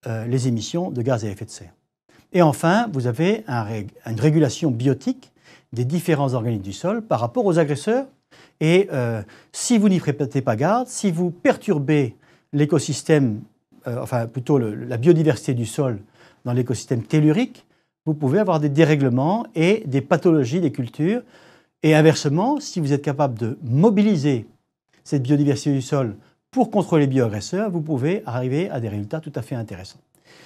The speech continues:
Donc, en conclusion, cette biodiversité du sol, c'est une, un front de connaissances énorme, c'est un front d'ingénierie agronomique énorme également. On a beaucoup parlé de biotechnologie quand on parlait du compartiment de la biodiversité cultivée, mais on pourrait parler d'une nouvelle biotechnologie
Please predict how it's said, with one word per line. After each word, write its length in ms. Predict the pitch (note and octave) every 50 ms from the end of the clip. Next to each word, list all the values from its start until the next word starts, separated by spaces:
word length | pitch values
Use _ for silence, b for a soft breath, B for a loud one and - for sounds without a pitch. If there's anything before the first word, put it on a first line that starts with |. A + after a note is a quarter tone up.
| b b b b b b b b b b -
Donc, 180 | E3+ E3+ F#3 A3+
en 80 | A3+ G3+
conclusion, 540 | G#3+ A#3 A3 G#3+ G3+ E3+ E3 A#3+ A#3 F3+
cette 160 | - - F3 D3+
biodiversité 420 | E3+ F3 E3+ E3+ E3 - - F3+
du 80 | D#3+ D3+
sol, 240 | - - F3 D#3
c'est 240 | C3+ - D3 A#2+ -
une, 80 | D#3 D#3+
un 120 | E3+ C#3 B2+
front 240 | - - F3 E3
de 40 | D#3
connaissances 560 | - D#3 C#3 C3+ A#2+ - - C3+ B2 A2+ - -
énorme, 420 | - C#3+ D#3 G3+ A#3 C4+ D4 C#4+ A3+
c'est 160 | - - -
un 100 | E3+ D#3
front 380 | - - - F#3 E3 D#3 - - -
d'ingénierie 840 | C#3+ A#2 A2+ E3+ F#3+ F#3+ D3+ F3 G#3 G3+ G3+ F#3 F3 A#3+ C#4+ D4 D4
agronomique 680 | G#3 D3+ B2 C#3 C3 C3+ C3 D#3 F3 D#3+ - - _ _ _ _ _ _ _ -
énorme 400 | D#3+ E3 F3 F#3 G3 F3 D#3 D3+
également. 600 | C#3 B2+ C3 B2+ B2+ C#3 D#3 G3+ C4 D4 D4 b b b b b b b b b b b b
On 100 | - C#3
a 80 | D3 D3+
beaucoup 220 | D#3 F3+ E3+ G3+
parlé 200 | E3 D#3+ D3+ D#3
de 60 | D3 A#2+
biotechnologie 880 | B2 D3+ C#3+ C#3+ C#3+ A#2 - C#3 C3+ C3+ B2 B2 D3+ E3 D#3+ C#3+ A2 b b b b b b b
quand 180 | - B2 A2
on 60 | C3+
parlait 220 | A#2+ A#2 C3 C#3 C#3
du 120 | C3 C3
compartiment 540 | A#2 C#3+ C3 C3 A#2 - D3 C#3 C#3+ C#3 C3+
de 80 | A2+ A2+
la 80 | G#2+
biodiversité 560 | G2+ G#2+ A#2+ A2+ A2+ A2+ A2+ G2+ - - A#2
cultivée, 640 | G#2+ - C3+ A#2+ A#2+ - C3+ A#2+ E3+ A3+ C#4+ D4 - b b b b b b
mais 100 | E3 F#3+
on 80 | A3+ A3
pourrait 240 | A3+ B3 A#3 A3+ A3
parler 260 | A3 A3+ G#3+ B3 A#3
d'une 220 | F3 F3 E3+ E3+
nouvelle 340 | F#3+ G#3 F#3 F#3+ A3+ A#3 A3
biotechnologie 920 | E3+ D#3 E3+ F3 D#3+ - D3+ C#3 - C3+ B2 A#2+ A2+ A2 C3+ F#3+ B3+ A#3+